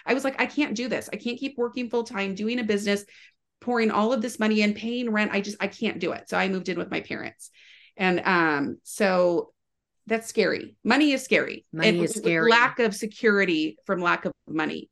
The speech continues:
Speaker 1: is scary.
Speaker 2: And again, that is where I have to say we are very privileged that we were in a position to have credit
Speaker 1: Right.
Speaker 2: cards to max out.
Speaker 1: To live with my parents.
Speaker 2: And
Speaker 1: I, yeah,
Speaker 2: to
Speaker 1: I
Speaker 2: live with your
Speaker 1: Right.
Speaker 2: parents, and that I had a life insurance policy that I could borrow money from. Um, and so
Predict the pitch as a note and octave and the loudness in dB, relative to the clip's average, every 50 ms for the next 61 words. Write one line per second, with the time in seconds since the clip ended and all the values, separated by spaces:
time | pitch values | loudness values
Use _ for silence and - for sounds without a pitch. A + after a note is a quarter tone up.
0 | _ _ - E3+ D#3+ D3 D3 D3 - - _ _ - - - - D3 C3 - - | _ _ 0 2 2 2 2 0 -6 -16 _ _ -20 -10 -4 -2 -2 -2 0 2
1 | A3 A3 G#3+ G#3 F3+ G#3+ G#3 F#3+ G3+ G#3 A3+ A#3 A3 G3+ - F#3 F3 F3 E3 E3 | 4 6 6 6 6 6 4 4 4 2 2 2 2 0 -2 -2 -2 0 2 2
2 | D#3+ D#3 D3+ - E3 D#3+ D#3+ - E3+ - E3 D#3 D#3 D#3+ D#3 D#3 D#3 D3+ D3+ D#3+ | 2 0 0 -2 -4 -6 -6 -8 -8 -4 -4 -2 -2 -2 -4 -4 -2 -2 -4 -4
3 | D#3 D#3 D3 D3 D3+ D3 - - - C3 A#2+ C3 C3+ C3+ D3+ E3+ - - - - | -4 -4 -4 -4 -4 -6 -8 -10 -10 -10 -8 -6 -6 -6 -6 -6 -8 -14 -16 -18
4 | - _ _ _ _ - F#3 F3 E3+ D#3 D3+ E3+ D#3 E3 E3 E3+ C#3+ D3 D#3 E3 | -18 _ _ _ _ -8 -2 2 2 2 2 2 0 0 0 0 0 0 0 2
5 | E3+ F3 E3 E3+ D3+ D#3 D#3+ D#3 D3 - F3+ F3+ F#3+ F#3+ - G#3+ F#3 F3+ D#4 D#4 | 2 0 0 -2 -4 -4 -2 -2 -2 0 0 0 0 0 0 0 2 4 4 4
6 | E4 - - - G3 - C4+ A3+ D3 F3+ D#3 C#3+ D3 C3+ - - - _ - F#3+ | 4 2 2 4 4 6 6 4 4 2 2 0 -2 -6 -8 -16 -14 _ 0 2
7 | F#3 F3 E3 D3 C#3+ - - - E3+ D3+ C#3+ F3+ A3+ A3 - B3+ A#3 C4 E4 C#4+ | 4 4 4 4 2 -2 -4 -2 0 2 4 4 6 8 6 6 8 8 6 6
8 | C4+ A3 A3 F#3+ E3+ - G#3+ F3 D3+ D#3+ - G#3+ A3 A#3+ C4 - B3+ G#3 A#3+ A#3+ | 6 4 4 2 0 2 0 0 0 0 2 4 4 6 6 6 6 6 6 6
9 | C4+ F4 G4 C#4+ A#3+ A#3+ C4 - F3+ F#3+ F#3 F#3+ F3 F3 E3+ E3 E3 E3 E3+ E3+ | 6 6 6 4 4 2 0 2 0 -2 -2 -2 0 -2 0 0 0 0 0 -2
10 | F3 - - G#3+ A3 A3+ A#3 C4 B3+ A3+ B3+ C#4 D4+ D4 B3+ G#3+ G3 G3 F#3+ F#3+ | -4 -4 0 0 2 4 4 4 4 4 4 4 4 4 2 2 2 2 0 0
11 | G3 F#3+ F#3 - F#3 F3+ F#3 F3+ - - F3+ F3+ F3+ F3 - F#3+ F3+ F3+ E3+ E3+ | -2 -4 -4 -2 -2 -2 -2 -2 -2 -4 -2 0 0 0 2 0 2 2 2 0
12 | E3+ E3+ D#3+ C#3 F3 E3+ E3+ E3 E3 E3 D#3+ D#3+ E3 E3 D#3 - - E3 D3+ D3 | 0 -2 -4 0 2 2 4 4 2 2 0 0 -2 -2 -4 -2 -2 -2 -2 -2
13 | C#3 C3+ - - - - - - _ - G3 G3 F#3+ F#3+ F#3 G3 G3+ F#3+ F#3+ - | -2 -4 -8 -12 -20 -20 -20 -12 _ 0 2 4 4 4 2 2 0 0 0 2
14 | A3 G3+ G3 F#3+ F#3+ F#3 - | 4 4 6 6 4 2 0